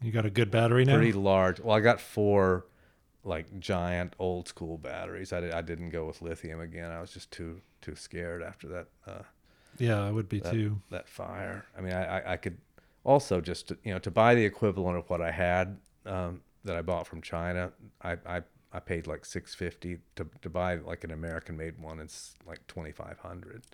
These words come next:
Speaker 1: Mm-hmm.
Speaker 2: So it's, it's not close.
Speaker 1: Right.
Speaker 2: <laughs> So,
Speaker 1: But
Speaker 2: but
Speaker 1: it gets the job done.
Speaker 2: But yeah, but the old technology, you know, it, it won't burst into flames.
Speaker 1: Okay, good.
Speaker 2: <laughs>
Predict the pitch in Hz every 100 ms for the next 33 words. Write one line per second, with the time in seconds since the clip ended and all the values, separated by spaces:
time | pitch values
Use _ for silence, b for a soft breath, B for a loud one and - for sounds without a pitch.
0 | _ 127 110 92 - 90 82 - - b
1 | b b - 101 - - 98 85 80 -
2 | - - _ b b - 110 98 - 139
3 | 110 - - B B B B B B B
4 | _ - 78 73 - _ _ _ _ _
5 | - 120 98 120 104 123 110 117 107 101
6 | 104 104 92 - 110 117 98 78 80 92
7 | 117 107 104 95 87 85 82 82 78 -
8 | _ _ _ _ - 78 76 _ 90 -
9 | - 90 95 85 87 85 - 80 - 76
10 | 71 - 82 80 85 95 - 110 120 101
11 | 110 113 - 147 139 - 117